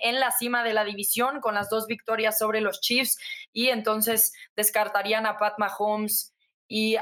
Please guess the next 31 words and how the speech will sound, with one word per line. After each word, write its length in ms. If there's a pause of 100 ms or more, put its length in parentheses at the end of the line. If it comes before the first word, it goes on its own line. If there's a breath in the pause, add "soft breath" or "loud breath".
(120)
a, 680 (320)
<clears throat> 180
el 560
resto 300
de 120
los 140
Kansas 320
City 320 (680 loud breath)
de 600
asegurarse 880
ese 180
puesto. 640 (420 loud breath)
Así 240
que, 120
bueno, 240 (120)
esos 260
son 160
los 140
partidos 460
que 100
nosotros 500
les 200
recomendamos. 800
Ya 120
nos 160
estamos 360
acercando 560
a 100
las 240
fiestas 320
decembrinas 800